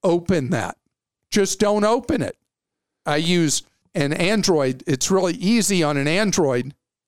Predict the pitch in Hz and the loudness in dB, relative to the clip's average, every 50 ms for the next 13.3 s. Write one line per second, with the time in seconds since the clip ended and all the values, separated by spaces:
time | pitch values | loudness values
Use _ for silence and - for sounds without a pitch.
0 | _ _ - 185 139 - - 202 196 - - 220 175 156 151 135 120 - 123 95 | _ _ -4 -4 -2 0 0 0 0 0 0 0 0 0 0 0 -2 -2 -4 -6
1 | - - _ _ _ _ _ _ _ _ _ _ _ _ _ _ _ _ _ _ | -6 -10 _ _ _ _ _ _ _ _ _ _ _ _ _ _ _ _ _ _
2 | _ _ _ - - - 214 247 - 240 180 175 - 190 147 110 - - - _ | _ _ _ -4 -2 0 0 0 0 -2 -4 -2 -2 -2 -2 -2 -4 -8 -16 _
3 | _ _ _ _ _ _ _ _ _ _ _ _ - - 160 156 135 180 180 208 | _ _ _ _ _ _ _ _ _ _ _ _ -2 0 0 0 2 0 2 2
4 | 247 254 - - 226 208 196 185 175 165 160 160 160 - 165 135 135 147 160 185 | 2 0 0 0 0 0 0 0 0 0 0 0 0 -2 -2 0 0 0 2 2
5 | 185 165 165 151 - - - 180 143 127 117 139 135 - - - 208 214 214 214 | 2 2 0 0 0 -2 -2 -2 -2 -2 -2 -4 -4 -4 -2 -2 0 0 0 0
6 | 180 190 160 - - 175 131 - - 127 110 104 98 - - - - - - 202 | 0 -2 -4 -2 -2 -4 -4 -4 -6 -6 -6 -6 -6 -10 -14 -20 -20 -6 -2 0
7 | 156 151 165 175 196 202 202 175 156 135 - 143 - _ _ _ _ _ - 180 | 0 2 2 2 2 2 2 0 0 0 -2 -4 -8 _ _ _ _ _ -4 -2
8 | 160 160 131 - 180 185 185 165 120 - - - _ _ _ - 185 - - - | -2 0 0 0 0 0 0 -2 -4 -6 -10 -20 _ _ _ -6 -4 -4 -2 0
9 | 214 202 208 220 - - - 185 160 147 135 - 196 143 - - - 127 110 107 | 0 0 0 0 -2 -2 -2 -2 -2 -2 -2 -2 -4 -4 -4 -4 -4 -4 -4 -4
10 | - _ _ _ _ _ _ 143 143 180 180 175 180 190 240 226 240 254 240 233 | -8 _ _ _ _ _ _ -2 0 0 0 0 0 0 2 2 2 0 2 2
11 | 202 233 226 202 - - 247 202 - - _ - - - 240 254 285 - - - | 2 2 2 2 0 0 -2 -2 -2 -6 _ -4 0 0 2 2 0 -2 -4 -4
12 | - 226 202 202 196 185 202 202 190 - - - 277 285 220 131 - - - 147 | -2 0 0 0 0 0 0 0 0 0 0 0 2 2 0 -2 -4 -4 -4 -2
13 | 143 151 202 269 302 311 | 0 0 0 0 0 -2